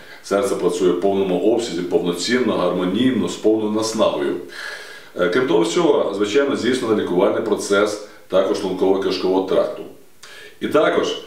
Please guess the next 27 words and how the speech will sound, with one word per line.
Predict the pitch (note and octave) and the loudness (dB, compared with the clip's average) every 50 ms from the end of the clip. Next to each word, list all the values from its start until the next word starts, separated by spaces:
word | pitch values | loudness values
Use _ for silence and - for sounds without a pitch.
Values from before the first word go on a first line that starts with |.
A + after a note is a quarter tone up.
| - - - | -18 -20 -12
цей | - - A#2+ A#2 | -4 0 0 2
процес | - G#2+ G#2+ A2 - C#3+ D3+ - - - - - - - - - | 2 2 2 2 2 2 2 2 0 -4 -8 -12 -16 -16 -12 -10
відбувався | F#2 F#2+ A2 A#2+ B2+ - - - G#2+ - - | -6 -2 0 2 2 2 2 0 -2 -4 -2
дуже | A#2 A2+ A2 A2+ | 0 0 0 2
ефективно, | A#2 A#2+ A#2+ A#2+ A#2+ - C3+ C3+ B2+ A2+ | 2 2 0 0 0 0 0 0 2 0
дуже | G2+ G#2+ A2+ G#2+ G#2 | -2 -2 0 0 0
швидко | - - G2 G2+ G#2+ - - - - | 0 0 2 2 2 2 2 0 -2
і | - | -2
дієво. | A2 A2+ A2 G#2+ - - - - - - - - - - - - - - - - - - - - - | -2 0 0 0 0 0 -2 -4 -6 -8 -10 -14 -20 -20 -20 -20 -20 -18 -18 -20 -20 -20 -16 -8 -6
Так | G#2+ A2+ - | -2 0 2
от | E3 E3+ | 2 2
я | D#3+ | 2
хочу | E3 D#3 D3 D#3 D#3+ D#3 | 2 2 0 0 0 0
зауважити, | D#3+ E3 E3 D#3 D3 C#3 - - - - F2 E2+ | 2 2 4 4 4 4 2 2 0 -2 -6 -4
завдяки | - G#2+ A#2 A#2+ B2+ D3 C#3+ - D#3+ | -2 0 2 2 2 2 0 0 0
чому, | - - - - - E3 D3+ - A3 G3 - - - - - - - - - - - - - G2+ | -2 -2 -2 -2 2 2 2 2 2 0 -2 -2 -4 -6 -10 -14 -20 -20 -20 -20 -20 -10 -2 0
завдяки | G#2 A2 A#2+ - B2+ C3+ | 2 2 2 2 0 0
тому, | - - - - - - - - - - | 0 0 0 0 0 -2 -4 -6 -8 -4
чому | - D#3 D3+ - - - | 0 2 2 2 2 0
відбувався | A#2 A2+ B2+ C3 C#3 C3+ C3+ - A2+ | 0 0 2 4 4 4 4 2 -2
такий | - A#2 A#2+ B2 | -4 -4 -4 -2
швидкий | A#2+ - A#2+ A#2 A#2 - - A#2 C3 C3+ | 0 0 2 0 0 0 0 0 2 2
лікувальний | C3 B2 - G#2+ A2+ A#2+ A#2+ A#2+ A#2 | 2 2 2 4 4 4 4 4 2
процес | G#2 A2 A2 - - - C3 B2+ A#2+ - B2 | 0 0 0 0 0 0 0 0 0 -2 -4
і | A2 | -6
динамічний, | G#2+ A2 A#2+ A#2 A2+ A#2 C3 C3+ C#3 C#3 C3 B2+ A#2+ | -4 -2 -2 0 0 0 2 2 2 0 0 -2 -2
гармонійний. | A#2+ A#2 A#2+ C3 B2+ A#2 G2 E2+ D#2 D2 - | -2 0 0 0 0 0 0 -2 -2 -2 -4